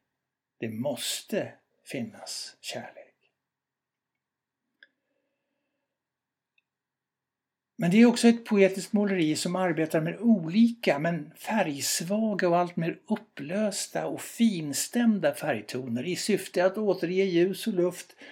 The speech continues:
så som ordögat uppfattar dem.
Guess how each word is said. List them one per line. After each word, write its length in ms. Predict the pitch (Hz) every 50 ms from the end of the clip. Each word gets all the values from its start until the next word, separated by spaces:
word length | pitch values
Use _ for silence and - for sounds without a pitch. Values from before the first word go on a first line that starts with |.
| - - - - _ _ _
så 200 | - - - 160
som 260 | 160 - - - 170 - _ _ -
ordögat 1200 | 202 214 214 196 151 143 139 123 120 - - - 185 220 240 233 226 196 170 135 117 117 - -
uppfattar 600 | 165 123 - - - - - - - - - -
dem. 200 | - - -